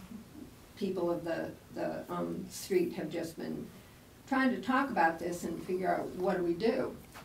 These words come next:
And even though the state fire warden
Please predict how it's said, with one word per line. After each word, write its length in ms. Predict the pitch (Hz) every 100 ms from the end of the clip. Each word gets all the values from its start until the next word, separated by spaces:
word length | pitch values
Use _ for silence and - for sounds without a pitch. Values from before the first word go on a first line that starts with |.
| - - - - - - -
And 560 | 185 190 190 185 185 185 - - - - -
even 360 | 247 294 349 320
though 360 | 254 247 240 240 - - - - - -
the 80 | 208
state 440 | - 233 233 - -
fire 340 | 214 202 202
warden 720 | 196 196 202 196 196 190 196